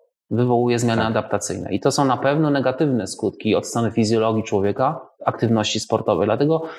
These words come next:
Speaker 1: mądrzy ludzie zawsze mówią, że aktywność sportowa jak najbardziej, ale umiarkowana, bo jak wchodzimy już w wyczyn, to wiadomo.
Speaker 2: No to znowu przedawkować
Speaker 1: Tak
Speaker 2: można.
Speaker 1: jest. I to jest chociażby taka rzecz. W jodze tego w ogóle nie ma.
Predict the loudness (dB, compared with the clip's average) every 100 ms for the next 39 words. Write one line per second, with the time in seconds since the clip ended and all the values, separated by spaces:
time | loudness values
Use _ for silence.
0 | -18 -20 _ 0 2 2 2 2 0 0
1 | 0 0 0 0 -2 -4 -8 -2 0 0
2 | 0 0 2 0 0 0 0 0 0 0
3 | 0 0 0 0 0 0 -2 -8 -12 _
4 | _ -4 -2 -2 0 0 2 0 0 -2
5 | 0 0 0 -2 -6 _ _ 0 2 0
6 | 0 -2 -2 -6 -6 -12 -14 -4 0 0
7 | 0 -2 -2 0 0 2 0 -2 -10 -4
8 | 0 2 2 0 0 -2 -2 -4 -2 0
9 | 0 0 -2 -2 -4 -4 -4 0 2 2
10 | 2 2 2 2 0 -2 -4 -8